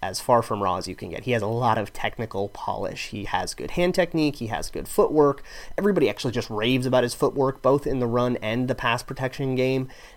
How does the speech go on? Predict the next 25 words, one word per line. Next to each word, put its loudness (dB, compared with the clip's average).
And -2
that 8
is 2
gonna 2
matter 2
a -2
lot, 2
especially 0
when 2
you 2
have 0
a 0
strength -4
deficiency. 0
You 2
need 2
to -2
be 2
able 4
to -8
set 4
up 0
your -2
perfect -2
leverage, 0